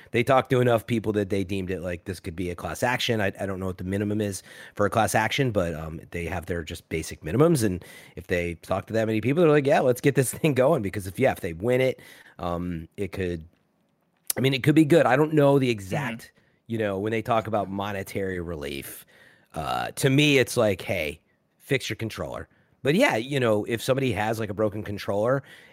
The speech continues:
Speaker 1: and you think about those scenarios, and that's where you get,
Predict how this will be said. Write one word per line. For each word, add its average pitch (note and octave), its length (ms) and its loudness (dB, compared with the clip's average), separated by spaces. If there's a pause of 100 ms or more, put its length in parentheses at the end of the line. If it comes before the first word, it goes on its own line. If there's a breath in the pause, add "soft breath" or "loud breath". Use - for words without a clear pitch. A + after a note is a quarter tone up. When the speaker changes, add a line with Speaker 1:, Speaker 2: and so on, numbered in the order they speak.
Speaker 1:
and G#2+ 320 -2
you A#2+ 100 -2
think B2+ 220 -4
about B2 200 0
those A2 200 0
scenarios, G#2+ 520 0
and G2 80 -8
that's G2+ 180 -6
where G2+ 180 0
you F#2 120 -6
get, F#2+ 240 -6